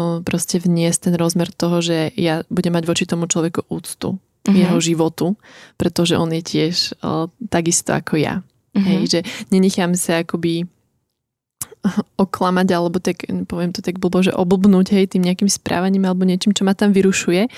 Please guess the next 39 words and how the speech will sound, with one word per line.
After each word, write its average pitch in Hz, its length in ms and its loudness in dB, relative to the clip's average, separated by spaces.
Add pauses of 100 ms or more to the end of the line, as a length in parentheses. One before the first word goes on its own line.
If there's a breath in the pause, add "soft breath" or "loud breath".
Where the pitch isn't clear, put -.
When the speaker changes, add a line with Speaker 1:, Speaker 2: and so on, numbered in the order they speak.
(240 loud breath)
Speaker 1:
Ja 202 100 2
si 208 120 4
to 208 140 0
uvedomujem, 208 480 4
že 185 100 0
mňa 170 180 -2
to 175 120 -6
nejakým 175 280 -2
spôsobom 175 380 -4
Speaker 2:
Mhm. 180 80 -2
Speaker 1:
vyrušuje. 170 460 0 (640 loud breath)
Um, - 200 -4 (240)
môžem 180 340 2
to 175 120 -2
akokoľvek 180 520 0
prežiť, 180 380 0
spracovať, 190 520 -2
možno 185 220 4
niekedy 180 380 2
vykomunikovať 170 800 -2
si 196 120 -4
to - 100 -8
s - 100 -4
tým 202 140 0
človekom, 208 640 0 (560 loud breath)
ale 180 260 0
keď 180 220 0
ja 185 140 4
sa - 120 -2
pozerám 196 340 2
na 185 120 2
človeka, 185 800 -2 (320 loud breath)
tak, 175 320 -2
eh, 180 80 2 (300)
tak 180 180 -4
som 185 240 2
o 196 80 0
krok 180 300 0
napred, 165 500 -2